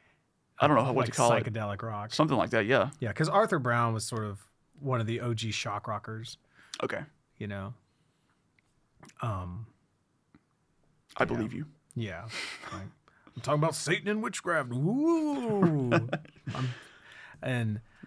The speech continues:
Speaker 1: Uh, he was on, uh, Phil Donahue probably at some point.
Speaker 2: <sighs> Oh, man.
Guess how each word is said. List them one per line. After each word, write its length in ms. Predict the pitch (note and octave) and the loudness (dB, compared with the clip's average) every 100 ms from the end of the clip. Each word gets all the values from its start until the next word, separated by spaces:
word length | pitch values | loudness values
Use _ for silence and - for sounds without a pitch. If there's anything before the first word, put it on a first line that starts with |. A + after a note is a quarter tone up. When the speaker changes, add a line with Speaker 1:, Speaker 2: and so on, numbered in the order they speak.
| - | -6
Speaker 1:
Uh, 200 | - - - - _ | -4 -4 -8 -14 _
he 100 | B2+ | -2
was 100 | B2 | 0
on, 200 | A#2 G#2 | 0 0
uh, 200 | E2+ - - | -2 -4 -6
Phil 140 | - - | -2 0
Donahue 480 | - E2+ - - C3+ - | 2 -2 -4 -6 -8 -6
probably 340 | - C2+ - | -6 -6 -10
at 60 | - | -10
some 140 | - | -12
point. 240 | - - - | -10 -10 -4
Speaker 2:
<sighs> 40 | - - - - - - - - - _ | 0 0 0 -2 -6 -10 -16 -20 -20 _
Oh, 200 | - - - | -14 -12 -14
man. 340 | - - D2+ | -18 -16 -16